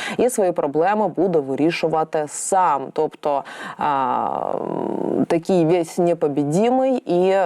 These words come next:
сам по собі теж має певний вплив, буцімто,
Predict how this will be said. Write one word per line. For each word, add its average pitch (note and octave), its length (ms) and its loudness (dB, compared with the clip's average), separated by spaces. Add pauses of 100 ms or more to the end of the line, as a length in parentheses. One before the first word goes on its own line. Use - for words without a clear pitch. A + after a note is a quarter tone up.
сам F#3+ 360 0
по E3 120 -2
собі E3 420 0
теж F3 460 -2
має D#3+ 360 0
певний E3 400 0
вплив, C4 480 0
буцімто, G#3+ 1160 2